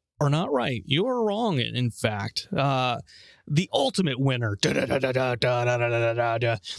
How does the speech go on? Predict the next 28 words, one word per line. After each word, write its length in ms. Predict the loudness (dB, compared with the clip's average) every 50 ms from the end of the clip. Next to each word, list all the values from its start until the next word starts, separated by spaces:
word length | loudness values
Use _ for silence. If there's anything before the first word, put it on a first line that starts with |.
| -16 -4 _
is 160 | -2 0 2
Mister 560 | 2 0 0 0 -2 -2 0 0 0 -2 -4 -6 _ _ _ _ _
Poopy 540 | 0 0 0 0 0 0 2 2 0 -2 -2 -6 _ _ -8
Butthole. 2250 | -6 -6 -4 -4 0 0 0 0 0 -4 _ -4 -2 0 0 0 0 0 0 0 0 0 0 0 0 0 0 0 0 0 0 0 0 0 0 0 0 0 0 0 0 0 2 2 2
He 100 | 2 2
wins, 480 | 2 2 2 2 2 2 2 0 0 -2 -6 -10 -18 -6 -2
he 140 | 0 0 2
wins 460 | 2 2 2 2 2 0 0 0 0
everything. 1000 | 0 0 0 0 2 2 0 2 0 -2 0 0 0 0 2 2 4 4 2 2 0 -4 -10 -10 -12 -12 -12 -4 -2
I, 320 | 0 2 2 2 2 0 -2 -6 -14 -18 -20 _ _ _ _ _ _ _ _ _ _ _ _ _ _ _ _
I, 800 | -4 0 0 2 2 2 2 2 2 2 2 2 2 2 2 2
when 240 | 2 2 2 2 2
it 80 | 0 0
got 220 | 0 0 0 0
to 80 | 0 0
that 220 | 0 0 0 -2
point 240 | -2 0 0 0 0
in 40 | 0
time, 440 | 0 0 0 0 0 0 0 0 -2 _ _ _ -20 _ _ _ _ _ _ _ _ -2
I 140 | 0 0 0
thought 340 | 0 0 0 0 0 -2 0
Meeseeks 600 | 0 2 2 2 0 0 -2 -2 -2 -2 0 2
might 260 | 2 2 2 2 0 0
eke 200 | 0 0 2 2
it 100 | 0 0
out, 240 | 0 0 -2 -4 -2 -2
'cause 180 | 0 0 0 -2
w-, 380 | -6 -8 -8 -8 -8 -10 -16